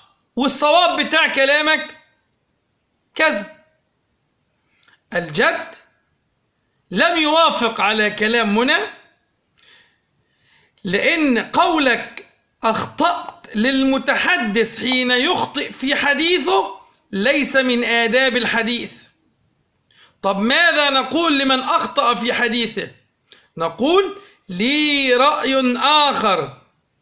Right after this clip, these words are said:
أمل من الأحفاد سألت الجد: "طب ليه يا جدي ما أقولوش إنك أخطأت؟" قال الجد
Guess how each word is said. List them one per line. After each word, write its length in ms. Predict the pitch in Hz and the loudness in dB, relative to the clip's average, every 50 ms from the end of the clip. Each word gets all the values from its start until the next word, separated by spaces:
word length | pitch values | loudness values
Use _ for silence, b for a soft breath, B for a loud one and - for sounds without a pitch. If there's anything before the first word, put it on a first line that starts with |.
| _ _ _ _ _ _ _ _ _ _ _ _ _ _ _ _ _ _ _ _ _ _ _ _ _ _ _ _ _ _ _ _ _ - | _ _ _ _ _ _ _ _ _ _ _ _ _ _ _ _ _ _ _ _ _ _ _ _ _ _ _ _ _ _ _ _ _ -4
أمل 480 | 294 320 339 330 311 277 226 190 156 - - - | -2 -2 0 2 2 2 0 -2 -4 -6 -10 -6
من 160 | 208 214 233 226 | -4 -2 0 0
الأحفاد 640 | 214 226 233 220 - - - 269 285 311 320 311 320 | -2 -2 -2 -4 -4 -4 -2 0 2 2 0 -2 -4
سألت 520 | - - 311 311 285 285 269 262 - - | -4 -2 0 0 0 0 0 -2 -2 -4
الجد: 540 | 247 226 214 185 226 277 320 330 320 - - - - _ _ b b b b b b b b b b b - | -4 -4 -2 0 2 2 2 0 -2 -8 -14 -20 -20 _ _ b b b b b b b b b b b -2
"طب 260 | - 277 294 - - | 0 0 0 2 2
ليه 400 | 269 277 285 349 381 370 349 330 | 0 2 2 2 2 2 2 2
يا 120 | 311 294 277 | 2 2 2
جدي 640 | 220 208 285 277 220 185 170 156 170 151 151 151 - _ _ _ _ _ _ - | 2 2 0 0 0 -2 -8 -10 -12 -14 -14 -16 -18 _ _ _ _ _ _ -6
ما 160 | 226 196 202 | -2 -2 -2
أقولوش 560 | 202 - 214 220 214 220 262 294 262 - - | 0 0 0 2 2 2 2 2 0 0 0
إنك 380 | 233 220 214 208 202 196 202 - | 0 0 0 0 -2 -2 -4 -6
أخطأت؟" 720 | - 185 - - - - - 190 - - - - - - - _ _ _ _ _ _ _ _ _ _ _ _ _ _ _ _ _ _ _ _ _ _ _ _ _ _ _ - | -6 -6 -6 -8 -8 -4 -4 -2 -4 -4 -10 -18 -20 -20 -20 _ _ _ _ _ _ _ _ _ _ _ _ _ _ _ _ _ _ _ _ _ _ _ _ _ _ _ -6
قال 360 | - 190 214 233 240 233 226 | -2 0 2 2 2 2 2
الجد 600 | 214 202 196 165 151 208 254 302 302 - - - | 2 0 -2 -2 -2 0 0 0 -2 -4 -10 -16